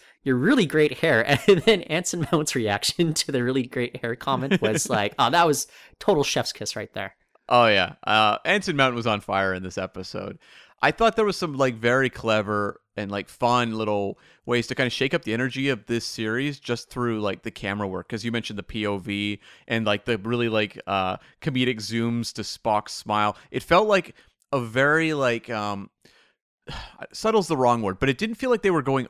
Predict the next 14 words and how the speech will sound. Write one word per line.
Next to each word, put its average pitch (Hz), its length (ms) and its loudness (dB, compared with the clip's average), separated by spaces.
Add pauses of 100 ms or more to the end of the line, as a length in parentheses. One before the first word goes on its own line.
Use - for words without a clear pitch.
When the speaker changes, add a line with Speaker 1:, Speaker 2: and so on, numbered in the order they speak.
Speaker 2:
over 127 280 2
the 113 100 -2
top 120 300 -2
and 123 100 -6
trying 123 160 -2
to 117 100 -2 (120)
evoke 101 480 -4
kind 127 160 -4
of 117 40 -4
the 113 60 0
madcap 110 720 0
Lower 110 160 -4
Decks 110 200 -4
energy. 120 400 -6